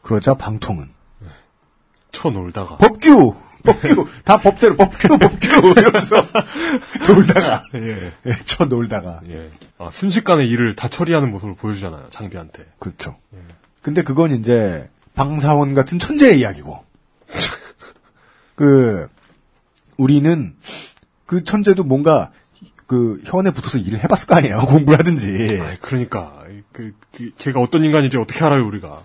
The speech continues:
Speaker 1: 예. 그, 그런 천재의 이야기고. 우린 모르잖아요. 공을 쥐어주자마자 갑자기 마이클 조던이 될 수 없단 말이에요.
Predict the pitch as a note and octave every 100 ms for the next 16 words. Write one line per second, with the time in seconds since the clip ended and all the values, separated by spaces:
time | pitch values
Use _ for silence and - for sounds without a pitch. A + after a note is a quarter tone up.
0 | F3+ F3+ A2 F2+ C3+ _ _ _ _ _
1 | - D#3+ D#3+ E3 G#3 G#3 G3+ B2+ E2+ C#2
2 | C#2 C2+ - _ C#3 D3+ G#2+ F#2+ F2+ C#2
3 | B1 A#1+ _ _ _ _ - - D3 C3+
4 | C#3 C3+ A#2+ C3 A#2 A2+ C#3+ - _ C3
5 | - D3 C#3 C3 A2+ B2+ C#3 C3 B2 G#2+
6 | G2+ G#2+ - F#2 F2 D#2